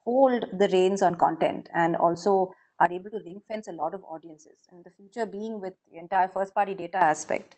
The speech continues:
going to larger O T T players will actually help you make sure that you're able to,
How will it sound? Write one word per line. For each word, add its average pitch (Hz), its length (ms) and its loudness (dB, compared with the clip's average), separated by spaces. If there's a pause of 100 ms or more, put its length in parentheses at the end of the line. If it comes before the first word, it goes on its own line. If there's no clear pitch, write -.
(120)
going 190 280 2
to 220 120 4
larger 165 280 6
O 180 80 2
T 175 100 -8
T 185 140 0
players 170 420 2
will 170 100 2
actually 190 300 2
help 175 340 0
you 196 360 2 (500)
make 175 240 2
sure 185 300 6
that 156 240 4
you're 165 160 4
able 170 320 4
to, 170 420 2